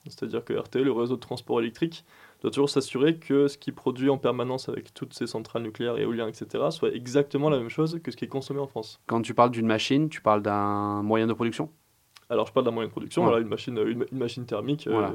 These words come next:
Speaker 1: une centrale à charbon, et cetera. Euh, par rapport à ça, par exemple,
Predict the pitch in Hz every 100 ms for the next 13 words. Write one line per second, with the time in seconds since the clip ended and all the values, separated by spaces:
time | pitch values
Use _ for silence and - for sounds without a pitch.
0 | 113 110 117 110 104 - 110 113 - -
1 | - _ - - - - - 120 117 160
2 | 185 165 127 120 170 214 - 120 120 160
3 | -